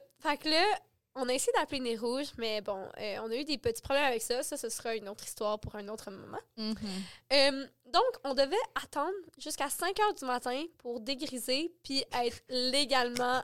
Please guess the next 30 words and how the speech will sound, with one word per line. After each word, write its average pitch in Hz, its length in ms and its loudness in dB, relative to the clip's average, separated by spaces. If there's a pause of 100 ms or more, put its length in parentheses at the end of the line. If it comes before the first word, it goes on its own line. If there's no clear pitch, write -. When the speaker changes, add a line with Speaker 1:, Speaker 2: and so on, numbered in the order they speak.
Speaker 1:
avoir 233 240 0
le 226 100 0
droit 240 200 0
de 240 60 -8
prendre 226 220 -4
le 214 60 -6
volant. 214 260 -6 (760)
Speaker 2:
C'était 254 140 0
même 269 80 4
Speaker 1:
Euh, - 40 -2
Speaker 2:
pas 381 100 4
légal 233 340 4
rester 208 220 -4
dans 214 120 0
l'auto 202 200 -2
comme 202 160 -4
on 190 100 -4
a 185 80 -6
fait, - 300 -12
mais 190 280 -12
c'était 214 380 -4
l'option 220 340 -2
la 226 120 0 (460)
moins 214 240 -2
illégal 185 520 -4
des 175 140 -8
deux. 165 220 -8
Speaker 1:
Ouais, 269 320 6
c'est - 200 -4
ça. 233 160 2